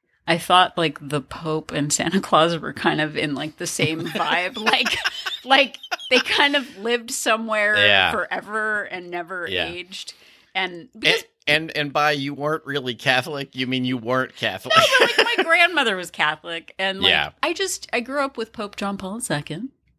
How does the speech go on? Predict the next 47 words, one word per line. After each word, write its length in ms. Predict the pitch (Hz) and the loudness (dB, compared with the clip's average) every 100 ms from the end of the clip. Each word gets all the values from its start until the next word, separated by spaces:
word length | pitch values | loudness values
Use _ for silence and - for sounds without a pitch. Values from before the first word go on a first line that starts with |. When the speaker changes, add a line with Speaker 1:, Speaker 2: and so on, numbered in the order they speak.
| _ | _
Speaker 2:
Yeah. 240 | 78 - | 2 2
Speaker 1:
P 160 | - 190 | 2 0
J 180 | 214 208 | 0 -2
P 280 | - 180 214 | -4 -10 -10
too. 380 | - 160 175 - _ _ _ _ _ - | -6 -6 -6 -12 _ _ _ _ _ -6
Uh, 360 | 151 143 143 160 | -4 -4 -6 -6
hashtag. 500 | 160 - 156 190 - _ - - - | -8 -8 -14 -20 -20 _ -20 -20 -10
Uh, 140 | 151 - | -10 -4
you 80 | 254 | 2
put 120 | 427 | 4
the 80 | 302 | 4
hashtag 360 | 240 - 208 | 0 0 -4
at 100 | 185 | -4
the 60 | 175 | -10
beginning. 360 | 151 151 - - | -12 -12 -10 -4
Sorry. 300 | 262 196 190 - | 2 6 6 6
<laughs> 40 | - 311 - 311 - 359 | 6 6 6 4 4 4
You 100 | 370 | 4
can 180 | 381 | 2
fix 200 | - 233 | 2 0
that 120 | 208 190 | 0 0
in 60 | |
post. 200 | 170 151 - - - - | -4 -8 -12 -16 -6 2
But, 120 | 370 | 6
like, 180 | 392 294 | 6 6
I 140 | 370 | 2
just 160 | 392 - | 2 4
thought 240 | 370 349 | 4 4
he 200 | 359 302 | -2 -6
w-, 260 | 247 269 254 | -4 -4 -4
w-, 300 | 240 247 240 | -2 -2 0
was, 200 | 233 226 | -2 0
like, 160 | 202 202 | -2 0
forever 560 | - 214 220 226 190 165 | 4 6 6 6 2 2
and 160 | 180 | 0
always 460 | 240 170 156 160 - | 0 0 -2 -2 0
and 160 | 170 | 2
in 140 | 170 185 | 2 2
the 60 | 196 | 0
Pope 200 | 339 - | 0 0
Mobile. 440 | 311 - - - | -2 -2 -6 -2
And 280 | 185 175 175 | 4 4 6
then 260 | 175 165 - - | 4 4 -2 -2
I 120 | 175 | 0
didn't 340 | 170 202 190 196 | 0 -2 -2 2
realize 520 | 185 165 170 160 - | 4 4 2 0 -2
that, 320 | 170 - | -2 -2